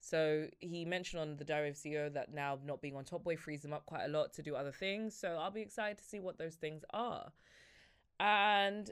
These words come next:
yeah, I think that's all I really have to say about Top Boy. I'm ju-, trying to just gather all my thoughts and make sure I've said everything just 'cause that will be the last time I'm talking about it. So,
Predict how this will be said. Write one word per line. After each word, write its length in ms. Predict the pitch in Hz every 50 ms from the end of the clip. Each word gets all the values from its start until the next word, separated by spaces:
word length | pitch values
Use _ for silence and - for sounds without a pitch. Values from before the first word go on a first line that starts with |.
| - -
yeah, 600 | 208 190 185 190 202 220 247 277 302 302 294 269
I 20 | 226
think 260 | 208 - - 247 233
that's 180 | 233 220 - -
all 160 | 220 220 220
I 20 |
really 280 | 214 190 175 175 185 190
have 140 | 190 185 -
to 80 | -
say 220 | - - 240 226 240
about 240 | 254 220 170 -
Top 240 | - - 160 143 -
Boy. 320 | - 143 139 135 131 131 -
I'm 140 | 104 160 180
ju-, 160 | - 196 196 190 -
trying 240 | - - 220 220
to 80 | 214 214
just 220 | 185 185 165 -
gather 240 | - 170 175 175 170
all 200 | 147 - - 175
my 140 | 170 175 160
thoughts 300 | 160 - 160 160 160 -
and 40 | 160
make 140 | 156 156 160
sure 80 | 151
I've 80 | 143 147
said 140 | - 151 -
everything 360 | - 151 151 156 156 170 170
just 160 | 160 156 151
'cause 140 | - 175 147
that 180 | 151 156 -
will 120 | - 165 160
be 100 | 156 160
the 100 | 139 147
last 280 | 147 143 147 160 160
time 160 | - 185 170 165
I'm 100 | 165 170
talking 260 | 185 185 185 214 214
about 220 | 214 214 226 233
it. 180 | 247 262 233 233
So, 380 | - - 208 190 175 165 165